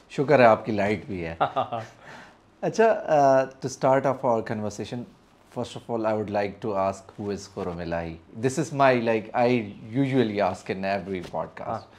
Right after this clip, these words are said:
Speaker 2: आ, मैं उसका जवाब देता होता हूँ कि वो एक दफ़ा, आ, सैमुअल बेकेट का स्टेज प्ले Waiting for Godot थिएटर है, Theatre of Absurd।
Speaker 1: Yeah।
Speaker 2: तो उसमें वाल्दमीर अस्तगौन खड़े हैं, तो वो उसे वाल्दमीर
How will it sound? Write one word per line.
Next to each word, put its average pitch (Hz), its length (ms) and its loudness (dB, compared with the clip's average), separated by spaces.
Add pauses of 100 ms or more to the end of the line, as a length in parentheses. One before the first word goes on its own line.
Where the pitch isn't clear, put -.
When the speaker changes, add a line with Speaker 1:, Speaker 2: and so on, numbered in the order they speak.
(520)
Speaker 2:
आ, 139 200 8
मैं 139 300 0
उसका 156 200 2
जवाब 143 340 6
देता 139 240 2
होता 143 260 4
हूँ 147 160 2
कि 147 140 0
वो 123 480 2
एक 123 120 -2
दफ़ा, 127 400 6
आ, 104 100 0 (720)
सैमुअल 120 340 0
बेकेट 117 340 0
का 117 140 2
स्टेज 120 480 -2
प्ले 127 220 -4
Waiting 123 300 -2
for 117 160 -8
Godot 113 220 0 (560)
थिएटर 131 300 2
है, 78 100 -8
Theatre - 500 -4
of 104 60 -8
Absurd। 113 440 0
Speaker 1:
Yeah। 98 560 -14
Speaker 2:
तो - 40 -16
उसमें 117 180 -6
वाल्दमीर 117 480 2
अस्तगौन 110 540 -2
खड़े 104 260 -4
हैं, 107 120 -4
तो 107 80 -6
वो 104 140 0
उसे 101 340 -2
वाल्दमीर 98 600 -4